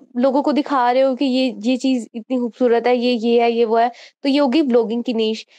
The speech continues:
अगर आप म्यूजिक बना रहे हो, गाने गा रहे हो, तो ये होगी म्यूजिक की नीश। अगर आप टेक की वीडियोज़ बना रहे हो, तो ये टेक की नीश है।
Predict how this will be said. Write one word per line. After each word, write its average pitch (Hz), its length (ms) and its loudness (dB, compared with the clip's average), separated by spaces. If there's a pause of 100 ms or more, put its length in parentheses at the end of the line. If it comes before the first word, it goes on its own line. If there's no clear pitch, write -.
(160)
अगर 247 200 0
आप 294 200 -2
म्यूजिक 262 440 0
बना 254 280 0
रहे 240 120 2
हो, 262 60 2
गाने 240 340 0
गा 247 220 0
रहे 240 100 0
हो, 262 60 0
तो 269 120 -6
ये 269 200 0
होगी 285 320 0
म्यूजिक 233 460 2
की 240 140 -4
नीश। 220 240 -4
अगर 254 220 0
आप 277 200 0
टेक 269 180 -2
की 294 100 0
वीडियोज़ 262 300 0
बना 247 260 0
रहे 240 100 2
हो, 262 80 0 (340)
तो 277 60 -2
ये 294 80 0
टेक 247 240 -2
की 302 100 -4
नीश 285 300 -2
है। 294 140 -2